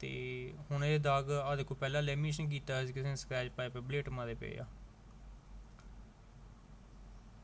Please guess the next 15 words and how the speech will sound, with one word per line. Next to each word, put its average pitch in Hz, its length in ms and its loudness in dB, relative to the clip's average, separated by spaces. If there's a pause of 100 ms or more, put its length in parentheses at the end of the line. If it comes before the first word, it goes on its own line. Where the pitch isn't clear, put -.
(340)
ਆਹ 135 120 2
ਰੰਗ 131 240 2
ਜਿਹਾ 127 140 0
ਚੱਲ 123 300 -2
ਰਹਿ 123 160 -2
ਗਿਆ 139 100 0
ਉਹ 135 60 0
ਬਾਈ 123 200 -2
ਦਾ 120 100 -2
ਪਹਿਲਾਂ 123 280 -4
ਹੀ। 127 60 -2 (800)
ਆਪਾਂ 131 240 0
ਇਹ 143 100 4
'ਤੇ 156 120 -2
ਵੀ 156 140 2